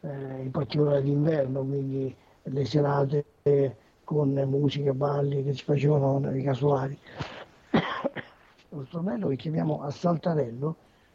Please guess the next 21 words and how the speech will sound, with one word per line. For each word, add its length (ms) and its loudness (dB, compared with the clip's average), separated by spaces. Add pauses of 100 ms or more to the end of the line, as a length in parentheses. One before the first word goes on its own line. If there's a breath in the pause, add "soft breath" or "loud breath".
(160 soft breath)
proprio 240 2
perché 260 0
la 100 2
struttura 480 2
ritmica 500 2
poi 220 2
è 60 -2
quella 340 -2 (300 soft breath)
del 160 -6
saltarello. 640 -2 (1200 loud breath)
Il 160 0
canto 1120 -2
si 100 -2
alterna 600 0 (220 soft breath)
a 100 -6
momenti 560 0
di 600 -2 (640)
sola, 640 2 (400 loud breath)
eh, 260 -4
solo 200 4
organetto, 800 4